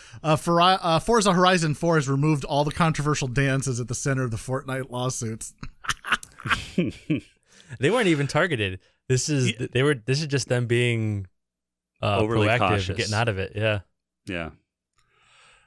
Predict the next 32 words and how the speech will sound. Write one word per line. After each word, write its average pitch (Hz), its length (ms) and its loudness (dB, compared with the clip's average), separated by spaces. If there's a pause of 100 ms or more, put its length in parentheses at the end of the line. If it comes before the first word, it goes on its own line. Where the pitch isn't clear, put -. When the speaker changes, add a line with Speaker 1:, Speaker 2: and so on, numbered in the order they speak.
(140)
Speaker 1:
I 160 80 -10
Speaker 3:
Yeah, 113 240 4
they, 120 140 4
Speaker 1:
guess. 113 100 0
Speaker 3:
they, 123 120 -4
they 117 200 2
just, 113 340 -2
they 110 240 0
don't 113 260 2
wanna 98 200 0
be 92 180 2
named 87 320 0
in 87 80 -4
a 85 80 -4
lawsuit 80 640 -6
and 82 120 -8
have 87 180 -6
to - 100 -10
go 85 140 -4
through 82 260 -8
that 82 180 -6
litigation. 80 680 -8
They're 80 140 -10
just 85 180 -12
being 90 220 -6
overly 87 300 -4
cautious. 87 480 -6
They're 113 100 -6
gonna 127 160 -4
pull 110 240 0
it 101 80 2
out, 98 320 2